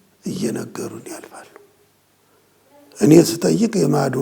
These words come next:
የሚማረው ጸጥ ብሎ ነው የሚያዳምን፣ አይጮህም። "ለምን የኔ ይነግራል?" እሱም ሲመጣ እንደዚያ ነው። በዚህ መልኩ ብዙ ተማሪ ያወጡ አባት ናቸው።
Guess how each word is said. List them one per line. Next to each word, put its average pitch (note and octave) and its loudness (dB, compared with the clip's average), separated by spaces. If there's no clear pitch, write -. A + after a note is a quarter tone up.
የሚማረው B2+ -8
ጸጥ D3+ -8
ብሎ D#3 -8
ነው A2 -8
የሚያዳምን፣ A2 -10
አይጮህም። - -12
"ለምን D#3 -6
የኔ C3 -10
ይነግራል?" A2 -6
እሱም D3+ 0
ሲመጣ B2+ -6
እንደዚያ A2 -12
ነው። - -20
በዚህ D#3+ 4
መልኩ E3 6
ብዙ D3 -2
ተማሪ C3+ 2
ያወጡ B2 -2
አባት B2 -4
ናቸው። C#3+ -4